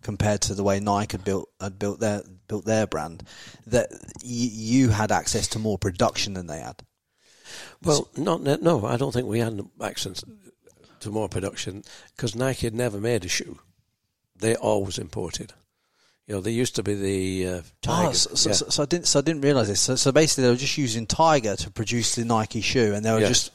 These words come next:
Speaker 1: and they just created the brand that slaps on the front of it.
Speaker 2: Yes. Yeah.
Speaker 1: So, so, so is, is Nike, is, was Nike then from, from concept just, just a brand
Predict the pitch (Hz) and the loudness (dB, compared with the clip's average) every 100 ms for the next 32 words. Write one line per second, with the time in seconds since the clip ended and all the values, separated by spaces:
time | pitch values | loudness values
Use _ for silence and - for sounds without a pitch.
0 | - - - 120 117 139 - - 131 123 | -16 -20 -6 2 4 4 2 4 4 4
1 | 113 98 123 113 110 - 127 - - 110 | 0 0 2 2 2 2 2 2 -2 -8
2 | - 143 110 87 - _ _ - - - | -4 -4 -4 -10 -12 _ _ -14 -14 -16
3 | _ _ _ _ _ _ _ _ - 117 | _ _ _ _ _ _ _ _ -4 -2
4 | 165 - - - 160 - - - 113 143 | 2 2 2 2 0 -4 -14 -12 -8 -6
5 | 131 156 165 175 185 - 151 135 143 127 | 0 -2 4 4 4 0 -6 -4 -6 -4
6 | 156 135 156 170 165 139 117 113 - _ | -4 -2 0 0 0 0 0 -2 -12 _
7 | - - 135 - - 139 135 - - 143 | -14 -2 -2 0 0 0 0 -8 0 0
8 | 139 - 101 - 139 123 - - - 127 | 2 -2 -2 -2 0 0 0 -6 -6 -2
9 | - 107 131 123 120 120 | -2 -2 2 2 2 -4